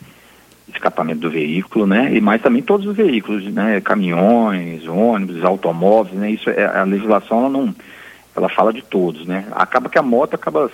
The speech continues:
sendo, assim, nesses tempos de, de pandemia, de muita utilização de motos pra entrega de delivery, <laughs> acaba sendo mais lembrado, né, em alguns momentos, né?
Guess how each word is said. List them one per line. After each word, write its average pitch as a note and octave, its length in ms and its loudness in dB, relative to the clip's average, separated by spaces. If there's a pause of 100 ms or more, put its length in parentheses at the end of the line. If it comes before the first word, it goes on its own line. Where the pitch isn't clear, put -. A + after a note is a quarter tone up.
sendo, C3+ 400 -4 (560)
assim, G2 360 -2 (580)
nesses F#2 300 -2
tempos G#2 360 2
de, F2+ 480 -4 (600)
de G#2 100 -12
pandemia, G2+ 560 2
de F2+ 100 -2
muita G#2+ 360 2
utilização G2+ 420 -2
de F#2+ 60 -6
motos F#2+ 240 0
pra G2 100 -2
entrega F#2 340 0
de F2 120 -6
delivery, F2+ 560 2
<laughs> - 20 2
acaba A2+ 300 -2
sendo A#2 160 2
mais G2+ 180 2
lembrado, G2+ 560 2
né, G2 160 -4
em G2+ 80 -2
alguns F#2 300 -2
momentos, E2+ 500 0
né? G#2 180 2